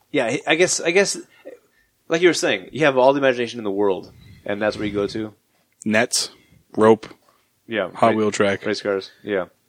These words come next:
Speaker 2: Big hammer, big fist.
Speaker 1: Yeah. So many, so many possibilities with this kind of story.
Speaker 2: Yep.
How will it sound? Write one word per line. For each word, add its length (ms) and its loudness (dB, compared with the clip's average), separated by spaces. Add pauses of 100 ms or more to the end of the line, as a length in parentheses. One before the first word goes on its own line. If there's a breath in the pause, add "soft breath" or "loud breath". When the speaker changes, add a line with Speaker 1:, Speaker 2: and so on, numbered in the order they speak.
(160)
Speaker 2:
Big 180 6
hammer, 320 0
big 200 0
fist. 380 -2 (2750)
Speaker 1:
Yeah. 380 0 (1040)
So 180 -2
many, 180 4
so 120 0
many 120 2
possibilities 720 2
with 180 -2
this 140 -2
kind 160 -2
of 80 -8
story. 400 -2
Speaker 2:
Yep. 360 0